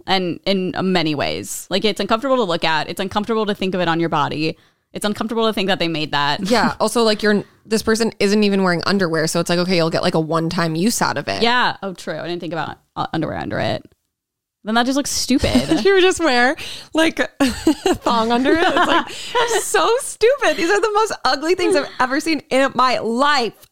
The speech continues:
Speaker 1: Wait, when you're imagining actually wearing them, are you imagining yourself with underwear on or no?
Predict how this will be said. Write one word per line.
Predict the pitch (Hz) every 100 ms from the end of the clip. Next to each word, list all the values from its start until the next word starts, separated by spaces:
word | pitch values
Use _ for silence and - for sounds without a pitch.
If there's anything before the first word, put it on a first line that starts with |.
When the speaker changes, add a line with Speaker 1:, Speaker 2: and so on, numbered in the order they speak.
| -
Speaker 1:
Wait, | 254 254
when | 262
you're | 277 349
imagining | 240 202 214 214 208 202 185
actually | 190 180 214 185
wearing | 160 175
them, | 202 180
are |
you | 196
imagining | 233 180 190 190
yourself | 202 180
with | 165
underwear | 143 160 175 190
on | 202 196
or | 139
no? | 87 185